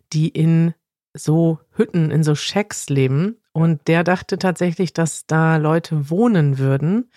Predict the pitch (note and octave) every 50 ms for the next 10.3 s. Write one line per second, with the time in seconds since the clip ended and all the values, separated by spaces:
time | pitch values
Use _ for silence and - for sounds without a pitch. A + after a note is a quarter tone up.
0 | - - - - - _ - _ - - D#3+ - - G3 F#3 F#3 F3 D3+ - F3
1 | F3+ G#3 A3+ A3+ - - D3 C#3+ D3 E3 F#3+ E3 D3+ C#3+ D#3+ D3 D#3 - E3+ D#3
2 | C#3+ - E3+ F3 F3+ E3+ - F3 E3 - - - G#3+ - - - F3+ E3+ - -
3 | - - E3 D#3+ - - - D#3 E3+ F#3+ F#3+ - - F#3+ F#3+ F#3+ F#3 F#3 F3+ E3
4 | F3+ F3 F3 F3+ F3 F3 D#3+ - - E3+ G3 G#3+ - - C#3+ C#3+ D3 - - D#3+
5 | D3 D3 D3+ D3 - - - C#3+ D3+ E3+ F3 - - D#3+ D3 D3 D3 D#3 D#3 D#3
6 | D#3 D3+ D#3 D3+ D3+ D3 D3 - _ _ _ _ _ _ _ _ _ _ _ _
7 | - - - - _ _ _ - - - F3 E3+ F3 F3 E3+ D#3+ D3+ - - D#3+
8 | D3+ D#3 - - - E3 D#3 - - D#3+ D3 C#3+ D3 D#3+ F3+ F#3+ F#3+ F#3 E3+ D3+
9 | D#3 D#3 D#3 D#3+ E3 D#3+ D#3+ E3 D#3 _ - D#3+ E3+ F#3 F#3 F#3+ E3+ - E3 E3
10 | E3+ E3+ E3 E3 E3+ E3+